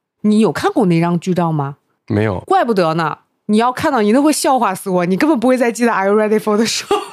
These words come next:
Speaker 1: <laughs>
Speaker 2: 大家快去现场笑他。<laughs>七月份的蓄势待发郑州啊。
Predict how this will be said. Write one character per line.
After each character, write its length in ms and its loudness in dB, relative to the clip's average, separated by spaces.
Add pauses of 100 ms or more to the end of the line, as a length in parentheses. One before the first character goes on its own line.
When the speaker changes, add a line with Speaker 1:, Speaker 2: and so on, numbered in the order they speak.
Speaker 1:
<laughs> 340 -8
Speaker 2:
大 80 -2
家 140 -2
快 180 -2
去 120 -2
现 180 0
场 160 -2
笑 220 -2
他。 120 -8 (1040)
<laughs> 920 -10
七 240 -4
月 220 0
份 280 -2
的 200 0
蓄 240 -4
势 100 -2
待 160 -4
发 220 -4
郑 180 0
州 160 0
啊。 220 -6